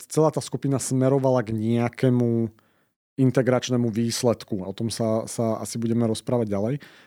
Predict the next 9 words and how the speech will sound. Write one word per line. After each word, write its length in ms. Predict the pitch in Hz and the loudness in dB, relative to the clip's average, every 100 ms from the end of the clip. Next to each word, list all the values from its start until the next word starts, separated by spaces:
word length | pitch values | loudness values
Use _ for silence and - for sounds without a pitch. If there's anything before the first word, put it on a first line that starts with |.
| _ | _
No 160 | 165 196 | 2 2
len 80 | 160 | 2
Mikuláš 400 | 160 165 175 131 | 0 4 4 4
Dzurinda 320 | 147 156 143 | 4 4 4
z 160 | 120 | 2
nejakých 480 | 123 139 151 165 147 | 2 4 4 2 -2
dôvodov 560 | 123 117 135 139 135 127 110 | 0 4 4 4 4 2 0
zostal 560 | 120 - 131 127 123 | -2 0 2 2 0
bokom. 560 | 92 92 - 135 196 | -4 -12 -4 0 0